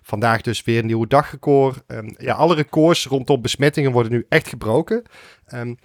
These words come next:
het is heel raar om te zien dat je dus de opnames net ziet dalen. De bezetting, het ziekenhuis loopt een beetje leeg. Terwijl de besmettingen gewoon gierend de pan uitvliegen. Ehm,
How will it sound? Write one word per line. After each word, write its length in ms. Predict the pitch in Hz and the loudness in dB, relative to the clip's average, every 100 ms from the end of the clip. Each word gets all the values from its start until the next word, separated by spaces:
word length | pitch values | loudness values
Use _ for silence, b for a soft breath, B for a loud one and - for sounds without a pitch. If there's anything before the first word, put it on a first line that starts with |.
| b b | b b
het 120 | - | 0
is 140 | 151 | 2
heel 240 | 156 185 220 | 4 4 4
raar 220 | 170 147 | 2 2
om 80 | 131 | -2
te 100 | - | -4
zien 220 | 180 196 | -2 0
dat 140 | 139 | -2
je 60 | - | -2
dus 160 | 180 | -4
de 100 | - | -2
opnames 440 | 185 - 170 160 - | -6 0 0 0 0
net 200 | 156 - | -2 -2
ziet 180 | 160 135 | -4 0
dalen. 320 | 135 131 131 | 2 2 0
De 80 | 156 | -6
bezetting, 560 | 165 - 135 135 127 | -4 -2 -2 -2 -2
het 120 | 131 | -4
ziekenhuis 380 | - - 135 135 | -8 -2 0 0
loopt 220 | 139 127 | 0 -4
een 60 | 131 | -2
beetje 260 | 139 139 131 | -2 -2 0
leeg. 240 | 123 131 - B | 0 0 -4 B
Terwijl 240 | - 127 127 | 0 2 4
de 200 | 123 113 _ _ | 0 -6 _ _
besmettingen 640 | 123 - 156 165 123 110 | -6 0 0 2 2 2
gewoon 260 | - 113 113 | 2 0 0
gierend 320 | 123 120 120 | 0 -2 -2
de 60 | - | -4
pan 180 | - 135 | 0 2
uitvliegen. 560 | 120 - 110 98 156 175 B B B | 0 -2 -6 -6 -8 -10 B B B
Ehm, 420 | - - 107 104 | -14 -10 -8 -8